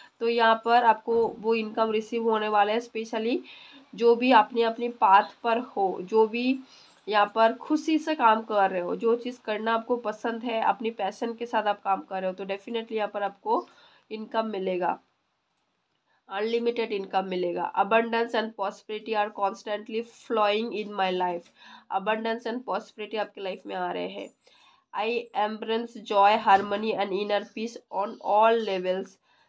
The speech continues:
तो देखिए all लेवल्स पर आपको इनर पीस महसूस होगा, हार्मनी महसूस होंगे,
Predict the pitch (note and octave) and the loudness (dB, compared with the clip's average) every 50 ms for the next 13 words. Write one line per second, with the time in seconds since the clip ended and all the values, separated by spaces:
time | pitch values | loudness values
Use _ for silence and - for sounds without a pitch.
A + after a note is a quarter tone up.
0 | _ - A3 G#3+ G#3+ A3 - G#3 G3 - - F3 G3 A3 A#3+ B3 A#3+ A#3 A3 G#3+ | _ -8 -6 -6 -6 -6 -4 -6 -6 -2 2 4 6 6 6 4 2 0 0 0
1 | G#3 A3+ A#3 B3 A#3+ - - A#3+ A#3 A3+ G#3+ A3 - - A3 A3 A3 - - G#3 | 0 0 0 -2 -4 -6 -8 -4 -4 -4 -4 -4 -6 -4 -2 0 0 -2 -2 -4
2 | G#3+ G#3+ G#3+ A3 A3 - G#3 G#3+ A3 - - - - G3+ G3+ G3+ G3 - A3+ A3 | -2 -2 -2 -2 -4 -8 -16 -18 -18 -18 -16 -8 -6 -4 -4 -4 -4 -6 -10 -8
3 | - A#3 G#3+ G3+ G3 G3+ G3 G3+ - - G3+ G3 G#3 G#3+ G#3+ G#3+ A3+ A#3 A3+ A3 | -6 -4 -4 -2 2 4 4 4 6 4 4 4 4 2 -2 0 0 0 0 0
4 | G3+ G3 G#3 G#3 - G#3 A3 - G#3 F#3+ G3 G3 G3+ G3 G#3+ | 0 0 0 -2 -6 -10 -8 -6 -6 -6 -4 -4 -6 -8 -8